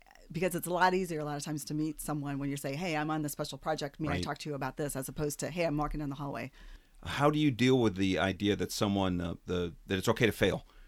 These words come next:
Speaker 2: but that you need to improve? 'Cause that, a lot of times they do it, I've had people, they do it once and then they never wanna do it again.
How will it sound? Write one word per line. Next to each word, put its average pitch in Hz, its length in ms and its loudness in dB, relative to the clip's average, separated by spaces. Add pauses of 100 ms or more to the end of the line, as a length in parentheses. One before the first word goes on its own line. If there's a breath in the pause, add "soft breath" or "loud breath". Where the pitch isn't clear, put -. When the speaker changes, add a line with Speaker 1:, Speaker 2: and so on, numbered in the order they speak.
(160 soft breath)
Speaker 2:
but 98 140 0
that 104 80 4
you 101 80 4
need 101 200 4
to 98 100 2
improve? 90 480 0
'Cause 87 160 -2
that, 113 180 6
a 127 60 -4
lot 127 160 6
of 160 80 0
times 123 240 0
they 101 160 0
do 107 440 2
it, 76 60 -6
I've 87 160 0
had 98 160 0
people, 101 240 -2
they 95 120 -2
do 110 120 6
it 101 60 4
once 113 260 4
and 98 140 0
then 98 340 -2
they 104 140 2
never 110 260 2
wanna 104 180 0
do 98 260 0
it 101 60 -2
again. 95 460 -4